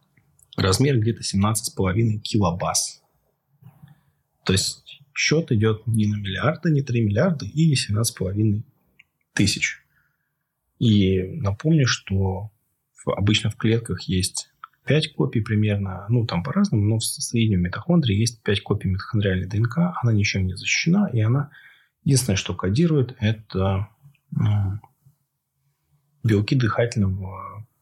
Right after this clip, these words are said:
комплекса переноса электронов в митохондрии.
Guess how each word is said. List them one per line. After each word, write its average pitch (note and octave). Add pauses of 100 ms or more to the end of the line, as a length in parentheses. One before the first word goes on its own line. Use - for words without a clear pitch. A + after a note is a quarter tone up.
(260)
комплекса G#2
переноса G2
электронов G2
в -
митохондрии. F#2+